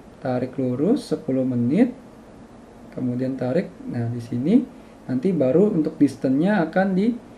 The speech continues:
di ini kan, di apa, di, diukur berdasarkan dari data, eh, je-, eh, apa, jeda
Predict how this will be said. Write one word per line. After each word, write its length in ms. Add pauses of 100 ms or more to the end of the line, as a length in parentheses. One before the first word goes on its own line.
(440)
di 560
ini 160
kan, 320
di 160
apa, 240 (160)
di, 480
diukur 800 (1120)
berdasarkan 560
dari 240
data, 400 (400)
eh, 240
je-, 160
eh, 240
apa, 240 (1500)
jeda 640